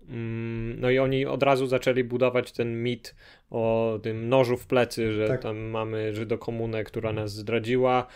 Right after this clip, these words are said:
Speaker 1: i, e, to tylko dlatego przegraliśmy wojnę. No, zwalili winę i,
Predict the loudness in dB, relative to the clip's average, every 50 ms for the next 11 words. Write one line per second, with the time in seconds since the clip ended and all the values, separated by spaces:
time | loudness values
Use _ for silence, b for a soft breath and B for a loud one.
0 | B B B B -16 -10 -8 -6 -6 -4 -4 -4 -4 -4 -4 -4 -6 -6 -6 -6
1 | -6 -6 -8 -8 -8 -6 -4 -4 -4 -4 -4 -6 -4 -4 -4 -2 -2 -2 -4 -2
2 | -2 -2 -2 -2 -2 -6 -6 -6 -4 -2 0 0 -2 -2 -6 -8 -10 -4 -2 0
3 | 0 0 0 0 0 -2 -2 -2 B B B B B B _ _ _ -16 -14 -14
4 | -14 -16 -16 -16 -14 -8 -4 -2 -2 -2 -2 -2 -2 -2 -4 -2 -4 -4 -2 0
5 | 0 -2 -2 -2 -4 -6